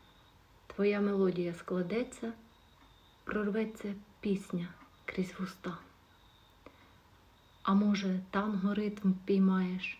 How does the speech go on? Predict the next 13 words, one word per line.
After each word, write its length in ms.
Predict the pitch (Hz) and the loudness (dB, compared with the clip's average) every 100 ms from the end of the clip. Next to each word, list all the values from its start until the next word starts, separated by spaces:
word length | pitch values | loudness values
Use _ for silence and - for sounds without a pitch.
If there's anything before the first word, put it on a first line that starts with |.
| - - - - - _ - | -16 -20 -20 -20 -20 _ -4
підхопиш 580 | 196 185 - 208 190 185 | -2 0 0 0 0 -2
хвилю, 680 | - 196 180 247 269 202 175 - - - - - - - | -4 -2 2 4 6 4 0 -6 -20 -20 -20 -20 -20 -4
попливеш 760 | 233 247 269 233 185 - - - _ _ _ - _ _ | -2 4 6 6 2 -4 -14 -18 _ _ _ -20 _ _
в 40 | - | -2
широкий 400 | 226 240 233 233 | 4 6 4 0
простір, 600 | 220 202 180 - - - - - - - - | 0 0 0 -6 -12 -14 -18 -20 -20 -20 -14
без 300 | 170 214 262 | -4 -2 -2
вагання, 560 | 247 247 214 180 175 170 185 - - - - _ - _ - - | -2 0 0 0 -2 -4 -8 -18 -20 -20 -20 _ -20 _ -16 -6
лиш 220 | 190 226 | -4 -2
так 320 | - 185 180 | -2 -2 -2
відчуєш, 680 | 180 - - 220 240 247 - - - - | -8 -8 -4 -2 -2 -4 -10 -14 -20 -16
що 200 | - 196 | -4 -2
живеш. 560 | 196 175 165 165 - | 0 -2 -4 -6 -8